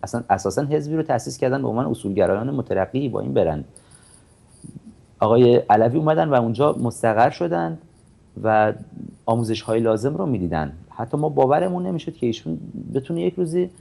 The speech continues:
هیچ وقت امنیتی نبودن، اصلاً سابقه کار امنیتی ندارن.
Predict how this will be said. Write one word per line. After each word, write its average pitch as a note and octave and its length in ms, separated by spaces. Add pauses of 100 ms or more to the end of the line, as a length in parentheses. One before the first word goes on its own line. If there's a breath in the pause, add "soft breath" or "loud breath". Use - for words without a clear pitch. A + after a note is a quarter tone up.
(440 soft breath)
هیچ - 200
وقت G3 140
امنیتی B2+ 520
نبودن، C#3+ 320
اصلاً F2 200
سابقه B2 340
کار B2 200
امنیتی A#2+ 400
ندارن. G#2+ 480